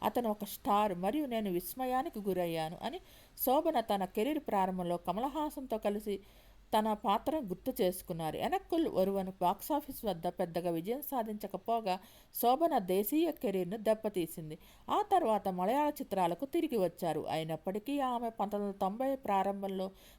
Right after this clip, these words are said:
తమిళ చిత్రాల్లో కొన్ని పాత్రలు చేశారు. ఈ పాత్రలు ప్రధానంగా ధనవంతులు, మధ్యతరగతి స్త్రీలు, చివరికి ఒక యువక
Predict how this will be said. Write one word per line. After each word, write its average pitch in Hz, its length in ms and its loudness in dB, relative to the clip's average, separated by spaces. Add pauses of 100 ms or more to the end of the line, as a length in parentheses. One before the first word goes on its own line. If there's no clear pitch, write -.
(140)
తమిళ 294 180 4
చిత్రాల్లో 220 480 2
కొన్ని 196 300 -2
పాత్రలు 220 600 0
చేశారు. 180 400 0
ఈ 320 180 2
పాత్రలు 330 500 0
ప్రధానంగా 214 640 -2
ధనవంతులు, 247 760 -2 (1080)
మధ్యతరగతి 269 600 2
స్త్రీలు, 220 340 0
చివరికి 233 460 2
ఒక 214 140 0
యువక 190 360 2